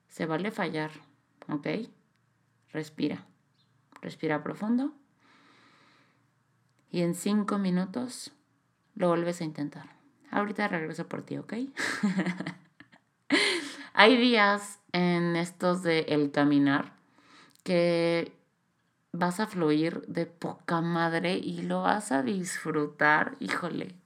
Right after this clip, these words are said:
como niño en dulcería. Y otros va a parecer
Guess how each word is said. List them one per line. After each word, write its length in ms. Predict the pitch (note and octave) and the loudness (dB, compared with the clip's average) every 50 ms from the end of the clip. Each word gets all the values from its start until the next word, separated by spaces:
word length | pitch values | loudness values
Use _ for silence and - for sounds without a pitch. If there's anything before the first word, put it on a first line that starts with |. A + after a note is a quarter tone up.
| _ _ - - - - - - - - - - _ - | _ _ -20 -20 -20 -20 -18 -16 -16 -18 -18 -20 _ -8
como 340 | - F3 F3 F3 F3 F3 F3 | -4 -2 0 2 2 2 4
niño 640 | F3 F3 F3+ F#3+ G3 G3+ G3+ G3 G#3 A#3+ C#4+ C#4+ D4+ | 4 4 4 4 6 4 4 4 4 2 0 0 -2
en 200 | - E3+ E3 D3+ | -2 -2 0 0
dulcería. 560 | D3+ D3 C#3+ - - D3 C#3 C#3+ D3+ D3 - - _ _ _ _ _ _ _ _ _ _ _ _ | 0 0 0 -2 -4 -4 -4 -4 -4 -6 -10 -16 _ _ _ _ _ _ _ _ _ _ _ _
Y 160 | - E3+ F3+ | -2 2 4
otros 560 | F#3 F#3+ F#3 F#3 D#3 D#3+ E3 A3 G3 - - _ _ _ _ _ _ _ _ _ _ _ _ - - _ _ - - D#3+ | 4 4 2 0 -2 -2 -2 -4 -6 -10 -16 _ _ _ _ _ _ _ _ _ _ _ _ -20 -20 _ _ -8 -2 -2
va 80 | D#3 | 0
a 60 | D3 | 2
parecer 540 | D3+ F3 E3+ E3+ D#3 D#3 - D#3+ D3 D3 - | 2 2 2 0 -2 -6 -6 -6 -6 -6 -6